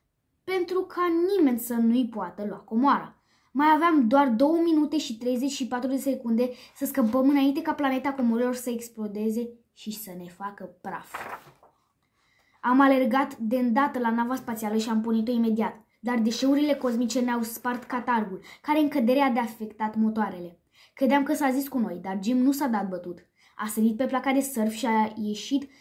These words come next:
să deschidă drumul spre un portal nou. Nu mai văzusem așa ceva în viața mea. Și am reușit, chiar în ultima secundă, dar a funcționat.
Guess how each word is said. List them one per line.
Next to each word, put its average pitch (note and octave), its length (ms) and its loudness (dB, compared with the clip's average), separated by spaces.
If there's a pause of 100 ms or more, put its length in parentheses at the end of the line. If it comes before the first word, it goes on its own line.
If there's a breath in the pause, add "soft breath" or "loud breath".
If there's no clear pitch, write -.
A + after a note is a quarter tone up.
(200 soft breath)
să - 180 -6
deschidă A3+ 460 2
drumul A#3 360 2
spre A3 220 -6
un A3 100 0
portal G#3 420 -6
nou. F#3+ 340 -4 (300)
Nu B3+ 140 6
mai C#4+ 140 6
văzusem C4 440 0
așa A#3 180 -4
ceva A3 260 0
în G#3+ 140 4
viața A#3+ 480 0
mea. A3 360 -4 (1500)
Și - 160 -2
am F#4+ 120 6
reușit, F#4 540 4 (120)
chiar B3+ 220 2
în D4+ 160 6
ultima D4+ 400 4
secundă, A#3+ 680 -4
dar C#4 180 0
a D#4+ 80 2
funcționat. D#4+ 600 0